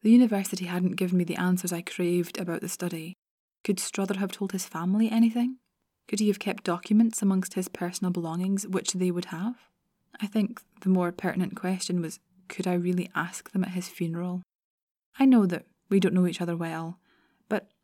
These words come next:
I am that kind of person. I'm not great with timing, as you can probably tell. During the wake, which was held in a quaint pub a few miles down the road, I approached Alice, hoping she wouldn't recognise me.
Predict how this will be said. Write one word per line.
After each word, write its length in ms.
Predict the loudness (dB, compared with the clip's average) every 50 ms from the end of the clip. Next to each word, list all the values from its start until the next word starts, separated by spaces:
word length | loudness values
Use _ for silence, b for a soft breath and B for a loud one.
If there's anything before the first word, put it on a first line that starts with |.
| _ _
I 80 | 4 6
am 120 | 8 8 8
that 140 | 8 6 2
kind 220 | 0 0 0 0
of 80 | 0 -4
person. 480 | -10 -12 -12 -10 -8 -8 -8 -8 -10 _ _ _ _ _ _ _ _ _ _ _ _ _ _ _ _ _
I'm 160 | 6 8 8 6
not 220 | 6 2 -2 -6 _ _ -10 -4
great 520 | -2 -2 -2 -2 -6 -8 _ _ -20 -14 -10
with 220 | -8 -8 -8 -10 -12
timing, 440 | -10 -8 -6 -6 -6 -8 -8 -6
as 140 | -4 -4 -4
you 60 | -4
can 140 | -4 -6 -6
probably 360 | -4 -4 -6 -6 -6 -8 -10
tell. 400 | -10 -8 -8 -8 -8 -8 -10 -12 -14 _ _ _ _ _ _ _ _ _ _ _ _ _ _ _ _ _ _ _ _ _ _ _ _ 2
During 260 | 4 6 6 8 8
the 80 | 6
wake, 480 | 6 2 0 -4 -8 -8 -10 -14 -20 -12 -6
which 340 | -6 -6 -6 -6 -8 -6 -4
was 140 | -4 -4 -2
held 180 | 0 0 0
in 100 | 0 -2
a 80 | -4 -6
quaint 380 | -6 -2 0 2 2 0 -2 -4
pub 180 | -6 -6 -6
a 40 | -6
few 180 | -6 -6 -4 -4
miles 300 | -4 -6 -6 -8 -8 -6
down 180 | -4 -2 -2
the 80 | -2 -2
road, 320 | -2 -4 -6 -8 -12 -14 b b b b b b b b b b b b -2
I 60 | -2
approached 460 | -2 -2 0 0 0 0 0 -2 -8
Alice, 560 | -8 -8 -8 -8 -10 -12 -14 -16 -14 -16 -14 -12 -6
hoping 400 | -4 -4 -4 -4 -4 -6 -6 -6
she 200 | -6 -6 -6 -4
wouldn't 220 | -4 -4 -4 -2
recognise 540 | -4 -6 -4 -4 -4 -4 -4 -6 -8 -8 -10
me. 220 | -12 -14 -14 -18